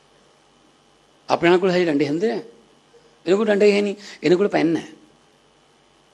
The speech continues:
ਉਹ ਬਹੁਤ ਖਤਰਨਾਕ ਹੈ, ਪੈਨ ਦੀ ਮਾਰ ਬਹੁਤ ਜ਼ਿਆਦਾ ਖਤਰਨਾਕ, ਕਲਮ ਦੀ ਮਾਰ।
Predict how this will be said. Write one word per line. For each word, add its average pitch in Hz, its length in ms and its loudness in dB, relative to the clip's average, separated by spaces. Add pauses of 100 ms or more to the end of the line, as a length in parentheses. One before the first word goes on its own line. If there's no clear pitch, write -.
(500)
ਉਹ 170 140 6
ਬਹੁਤ 127 260 -2
ਖਤਰਨਾਕ - 440 -12
ਹੈ, 147 60 -20 (1400)
ਪੈਨ 208 240 6
ਦੀ 277 80 8
ਮਾਰ 220 280 8
ਬਹੁਤ 190 300 6
ਜ਼ਿਆਦਾ 131 560 0
ਖਤਰਨਾਕ, - 400 -18 (420)
ਕਲਮ 139 280 2
ਦੀ 123 80 -6
ਮਾਰ। 107 260 -8